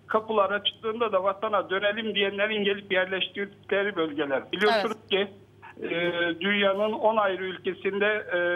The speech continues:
Speaker 1: yaşayan, e, Ağızkalılarımız var. A-, e, Ağızka'ya vatana dönüş,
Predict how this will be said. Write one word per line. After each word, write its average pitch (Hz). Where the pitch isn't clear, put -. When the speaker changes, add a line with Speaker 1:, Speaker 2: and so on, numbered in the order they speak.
Speaker 1:
yaşayan, 185
e, 180
Ağızkalılarımız 185
var. 226
A-, 185
e, 190
Ağızka'ya 185
vatana 180
dönüş, 180